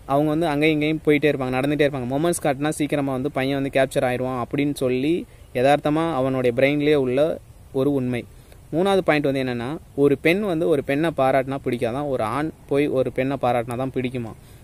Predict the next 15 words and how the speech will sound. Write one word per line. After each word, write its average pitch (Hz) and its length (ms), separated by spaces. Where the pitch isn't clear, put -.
ஆனா, 135 220
இதுக்கு 135 480
ஆப்போசிட்டா 143 640
ஒரு 123 140
ஆணுக்கு 135 520
ஒரு 127 160
பெண் 143 160
வந்து 156 260
பாராட்டினா 135 420
பிடிக்காதான், 127 420
ஒரு 147 160
ஆண் 170 280
போய் 180 180
ஒரு 151 160
ஆணை 143 220